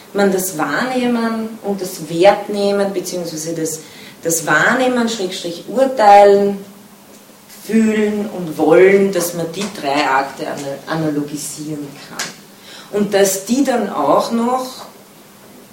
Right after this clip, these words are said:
einen Anspruch haben darauf, dass sie Wahrheit,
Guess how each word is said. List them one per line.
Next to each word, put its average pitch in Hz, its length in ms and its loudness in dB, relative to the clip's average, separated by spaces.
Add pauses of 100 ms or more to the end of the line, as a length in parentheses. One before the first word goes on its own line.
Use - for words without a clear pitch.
(340)
einen 196 440 4 (880)
Anspruch 214 640 0
haben 185 300 -4
darauf, 180 640 4
dass 160 260 0
sie 185 160 -6
Wahrheit, 139 540 -2